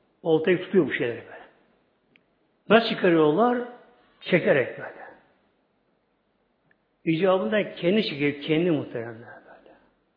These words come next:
Ok saplanmış ama savaşta yaralı bile geri çekilmiyor böyle.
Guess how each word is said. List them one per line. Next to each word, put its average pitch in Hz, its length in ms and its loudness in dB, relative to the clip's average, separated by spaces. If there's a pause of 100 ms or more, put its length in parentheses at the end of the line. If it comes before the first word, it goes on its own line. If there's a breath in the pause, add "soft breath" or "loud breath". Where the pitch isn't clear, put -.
(280)
Ok 196 180 6
saplanmış 151 680 2 (720)
ama 185 260 -4 (100)
savaşta 185 720 0 (520)
yaralı 180 440 2
bile 180 80 4
geri 170 260 0
çekilmiyor 151 580 2
böyle. 110 260 -10